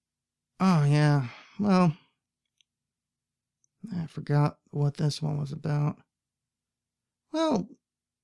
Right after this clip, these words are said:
since it's the Alex cast, let's just, I'll read it and then I'll explain why, uh, my change of tone, because as we know in this world, I am a man that can, uh, go from,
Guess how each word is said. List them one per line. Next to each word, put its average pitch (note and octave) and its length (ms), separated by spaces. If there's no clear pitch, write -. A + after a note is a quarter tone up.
since G#3+ 220
it's D3+ 60
the D#3+ 140
Alex C#3+ 300
cast, D3 280
let's D3+ 140
just, C#3+ 260
I'll D#3+ 120
read E3 200
it D#3 40
and C#3 80
then C#3 140
I'll C3 60
explain C#3 380
why, C3+ 380
uh, C3 100
my B2+ 140
change C#3+ 220
of B2+ 60
tone, D#3 280
because C#3+ 280
as D#3 180
we D#3 160
know C#3 300
in C#3+ 160
this C3+ 200
world, C3+ 280
I F#3 160
am F#3 120
a D3 80
man B2+ 400
that C3 300
can, B2 380
uh, B2+ 240
go C3+ 380
from, B2 440